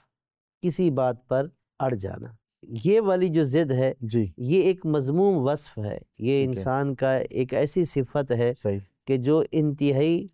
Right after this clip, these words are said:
Speaker 1: ناپسندیدہ ہے۔
Speaker 2: اللہ، اللہ۔
Speaker 1: کہ ایک بات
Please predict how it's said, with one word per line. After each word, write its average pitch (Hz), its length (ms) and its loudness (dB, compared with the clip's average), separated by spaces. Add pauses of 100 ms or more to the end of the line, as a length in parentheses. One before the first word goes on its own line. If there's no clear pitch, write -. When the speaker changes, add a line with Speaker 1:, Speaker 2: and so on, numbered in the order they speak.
(180)
Speaker 1:
ناپسندیدہ 131 1120 0
ہے۔ 101 220 0
Speaker 2:
اللہ، 101 640 -2
اللہ۔ 98 260 -6
Speaker 1:
کہ 156 260 0
ایک 208 360 2
بات 185 340 0